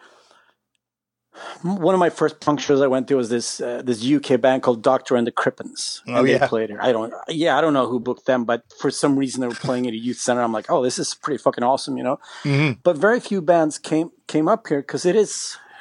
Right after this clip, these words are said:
Speaker 1: it's a bit of a drive, you know?
Speaker 2: Wh-, like,
Speaker 1: And, and
Speaker 2: sorry, go on.
Speaker 1: Yeah, n-, yeah. The, the thing that changed was in nineteen ninety-three, we managed to get Shelter to come here and play,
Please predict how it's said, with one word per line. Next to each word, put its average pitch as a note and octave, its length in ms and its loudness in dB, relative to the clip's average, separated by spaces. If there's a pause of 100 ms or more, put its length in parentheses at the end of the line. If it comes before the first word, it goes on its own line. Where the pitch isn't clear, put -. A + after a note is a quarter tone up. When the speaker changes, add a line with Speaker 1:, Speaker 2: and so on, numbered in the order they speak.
(160)
Speaker 1:
it's - 160 -16
a F#3 40 -16
bit A#3 140 2
of E3 100 0
a B2+ 80 0
drive, A2+ 420 0
you C2 60 -12
know? C#3+ 180 -12 (600)
Speaker 2:
Wh-, E3 280 0
like, G#3 240 2
Speaker 1:
And, F3 260 2 (180)
and B3 120 0
Speaker 2:
sorry, D3+ 160 0 (120)
go A2 100 -8
on. F2 120 -12 (720)
Speaker 1:
Yeah, G3 160 2
n-, G3 200 -4
yeah. G3 200 6
The, C#3+ 220 2
the D#3+ 180 4
thing B3+ 360 4
that E3 140 4
changed E3 720 0
was D3+ 260 2
in C#3+ 180 4
nineteen F3+ 460 0
ninety-three, C#3 800 0 (600)
we C#3+ 100 2
managed C#3+ 420 2
to C#3 60 -10
get C3+ 200 0
Shelter C#3+ 760 -2
to B2+ 120 -8
come B2 220 2
here B2 140 2
and B2+ 120 -2
play, D3+ 400 0